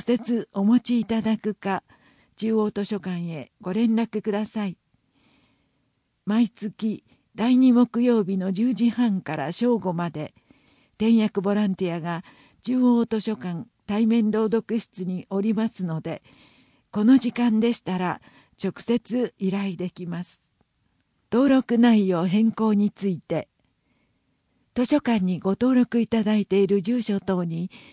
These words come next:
変更のある方はご連絡ください。登録内容が変わっている場合、発送できないことがあります。よろしくお願いいたします。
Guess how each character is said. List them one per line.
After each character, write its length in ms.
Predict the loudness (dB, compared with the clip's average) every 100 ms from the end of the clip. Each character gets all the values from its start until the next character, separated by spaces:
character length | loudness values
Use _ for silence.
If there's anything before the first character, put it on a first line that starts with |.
| _
変 220 | 0 0
更 220 | 2 2 2
の 140 | 2
あ 60 | 0
る 100 | -2
方 280 | -2 0
は 160 | 0 0
ご 140 | 0
連 200 | 2 2
絡 280 | 2 2 -2
く 100 | 0
だ 160 | -2 -2
さ 160 | -2
い。 140 | -4 -6 _ _ _ _ _ _ _ _ _ 0
登 220 | 4 4
録 200 | 2 2
内 260 | 2 2 0
容 160 | -4
が 220 | -6 -8 -4
変 120 | -2
わ 100 | 0
っ 40 |
て 220 | 0 0 2
い 100 | 2
る 120 | 0
場 220 | 0 0
合、 20 | 0 -2 -8 -20 _ -20 -10
発 240 | -8 -4
送 220 | 0 0
で 120 | 0 -2
き 140 | 2
な 140 | 2
い 80 | 2
こ 160 | 0 -2
と 120 | 0
が 140 | 0
あ 80 | -2
り 140 | -4 -4
ま 140 | -6
す。 260 | -8 -20 _ _ _ _ _ _ _ -2
よ 120 | 2
ろ 100 | 2
し 160 | 2 0
く 160 | 4
お 80 | 6
願 300 | 6 4 2
い 20 |
い 40 | 0
た 140 | -4
し 160 | -4 -4
ま 140 | -4
す。 240 | -6 -18